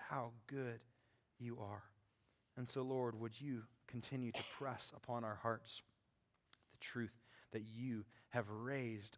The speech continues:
our King from the dead? And would we meet that truth with the praise that you are worthy of?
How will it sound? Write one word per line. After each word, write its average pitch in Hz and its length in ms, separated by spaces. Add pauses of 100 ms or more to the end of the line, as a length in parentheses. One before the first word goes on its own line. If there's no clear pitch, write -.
(120)
our 120 300 (160)
King 110 260
from 117 180
the 110 80
dead? 98 280 (1300)
And 113 200
would 107 140 (160)
we 117 280 (420)
meet 120 500 (220)
that 110 380
truth 107 360 (680)
with 110 140
the - 60
praise 104 600 (800)
that 113 120
you 101 120
are 101 80
worthy 95 320
of? 87 100